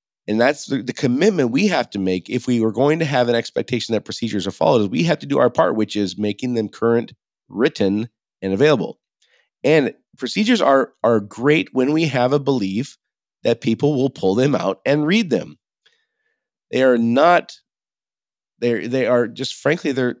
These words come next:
a-, again, going back to the example of Sully, like, imagine if they wouldn't have had the procedures, but the company said, "Here's how we expect you to do this thing when refire engines when you hit birds." And you're just expected to memorize that,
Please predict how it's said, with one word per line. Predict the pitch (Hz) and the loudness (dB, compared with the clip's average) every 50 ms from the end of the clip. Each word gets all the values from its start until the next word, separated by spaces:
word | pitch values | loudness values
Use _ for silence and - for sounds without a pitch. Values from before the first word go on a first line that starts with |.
| _ _ - | _ _ -12
a-, | - - - 120 131 | -6 -2 -2 0 0
again, | 143 127 120 143 139 | 0 0 0 0 0
going | 113 120 123 120 | 2 2 2 2
back | 127 117 | 2 0
to | - 135 | 0 0
the | 123 120 | -2 -2
example | 107 117 123 110 110 110 | 0 0 -2 -2 -2 -4
of | 101 | -4
Sully, | - - - 104 107 | -2 0 0 0 0
like, | 110 117 117 _ _ _ _ _ _ _ _ _ _ _ _ _ | 0 -2 -2 _ _ _ _ _ _ _ _ _ _ _ _ _
imagine | 143 139 139 139 139 151 175 170 185 | 2 4 4 4 4 4 2 0 0
if | 175 | 0
they | 170 160 | 2 2
wouldn't | 151 151 151 160 151 | 4 4 2 2 4
have | 160 | 2
had | 147 139 | 2 2
the | 160 | 0
procedures, | 156 160 - - 127 110 92 90 92 113 120 - - _ _ _ _ _ _ _ _ _ | -4 -4 -4 -2 -4 -2 -2 -2 -2 -2 -4 -6 -14 _ _ _ _ _ _ _ _ _
but | 139 131 - | -2 0 0
the | 135 | -2
company | - - 160 165 160 156 139 | 0 2 2 2 2 0 -4
said, | - - 143 131 127 | 0 2 2 2 2
"Here's | 120 - - 151 170 196 - | -2 -2 0 0 0 0 0
how | - 165 | -2 -2
we | 170 160 | -2 -2
expect | 139 - - - 139 131 - | -4 -4 0 0 0 0 0
you | 135 123 | -4 -2
to | 123 | -2
do | 120 107 127 147 | 0 0 0 2
this | 135 123 113 - - | 2 2 0 0 -2
thing | - 90 85 87 104 117 123 - - | -4 -4 -4 -2 -4 -6 -6 -8 -12
when | - 95 110 113 - - - _ - | -8 -4 -4 -4 -4 -8 -14 _ -2
refire | 123 131 - - 127 120 120 110 113 | -2 -2 2 2 4 4 4 4 2
engines | 127 131 113 98 104 101 | 0 0 0 -2 -2 -2
when | 113 117 117 | -2 -2 -2
you | 120 117 | -2 -2
hit | 135 - - | -2 -2 -2
birds." | 160 156 110 - - - - _ _ _ _ _ _ _ _ _ _ | -2 -2 -2 -6 -10 -16 -20 _ _ _ _ _ _ _ _ _ _
And | 131 139 139 147 | 2 2 4 2
you're | 143 - | 2 0
just | 185 170 190 | -2 -2 -4
expected | 170 - - - 156 - 170 151 | -6 -4 -2 -2 -2 -2 0 2
to | 139 | 4
memorize | 123 131 170 208 175 117 87 82 78 | 4 4 4 4 2 2 2 0 -4
that, | 82 85 82 78 - | -6 -6 -6 -8 -10